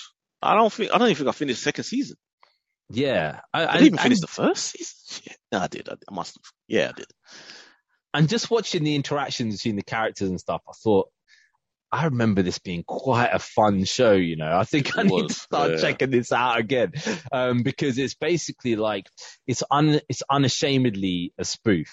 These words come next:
Speaker 2: basically, like, just taking the piss out of all the characters,
Speaker 1: Mm.
Speaker 2: right? Which is,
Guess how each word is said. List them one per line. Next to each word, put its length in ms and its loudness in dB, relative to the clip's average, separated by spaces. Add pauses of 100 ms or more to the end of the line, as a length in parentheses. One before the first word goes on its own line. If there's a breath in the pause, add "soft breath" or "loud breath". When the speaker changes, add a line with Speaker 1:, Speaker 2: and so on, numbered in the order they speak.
(160)
Speaker 2:
basically, 480 -4
like, 220 -2
just 200 -10
taking 480 -4
the 80 -4
piss 380 -6
out 180 -2
of 60 -10
all 120 -6
the 80 -6
characters, 580 -4
Speaker 1:
Mm. 40 -10
Speaker 2:
right? 160 2
Which 160 0
is, 160 0